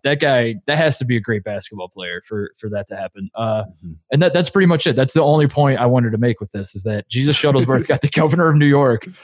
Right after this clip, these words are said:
Speaker 1: His, his father, you said Denzel Washington, Jake, his,
Speaker 2: Jake,
Speaker 1: played by Denzel
Speaker 2: yes.
Speaker 1: Washington,
Speaker 2: Yep.
Speaker 1: murders his mom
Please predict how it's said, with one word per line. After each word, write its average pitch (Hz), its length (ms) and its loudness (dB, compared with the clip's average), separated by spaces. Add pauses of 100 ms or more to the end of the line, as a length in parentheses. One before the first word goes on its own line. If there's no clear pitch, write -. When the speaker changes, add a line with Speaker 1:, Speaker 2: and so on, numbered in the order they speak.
(420)
Speaker 1:
His, 143 180 4
his 165 200 2
father, 180 420 4
you 123 100 2
said 127 200 0
Denzel 143 300 4
Washington, 131 400 2
Jake, 120 460 0
his, 120 160 -4 (140)
Speaker 2:
Jake, 185 180 -6
Speaker 1:
played 139 140 0
by 143 100 0
Denzel 139 200 -2
Speaker 2:
yes. 147 120 2
Speaker 1:
Washington, 113 340 -4 (260)
Speaker 2:
Yep. 95 340 -4
Speaker 1:
murders 180 380 4
his 151 120 4
mom 123 480 0